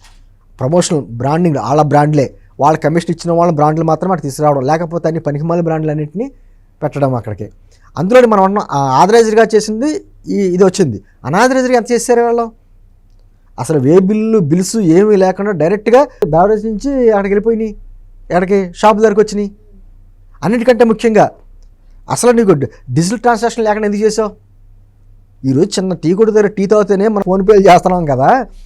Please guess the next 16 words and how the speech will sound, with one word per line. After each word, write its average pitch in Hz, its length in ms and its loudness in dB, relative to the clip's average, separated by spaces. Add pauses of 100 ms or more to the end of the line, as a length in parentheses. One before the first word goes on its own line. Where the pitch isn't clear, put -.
(400)
ఇంత 202 220 0
జరిగిన 202 360 2
తర్వాత 240 200 4
డిజిటల్ 156 300 0
ట్రా-, 240 160 0
డిజిటల్ 160 320 -4
ట్రాన్సాక్షన్ 233 560 0
లేకుండా 208 320 0
only 269 280 2
క్యాష్ 226 220 2
ట్రాన్సాక్షన్ 226 380 -4
ఎందుకు 220 180 -6
చేసావు? 220 300 -2 (680)
దానికి 247 240 4
సమాధానం 269 340 2
చెప్పరావు. 262 320 4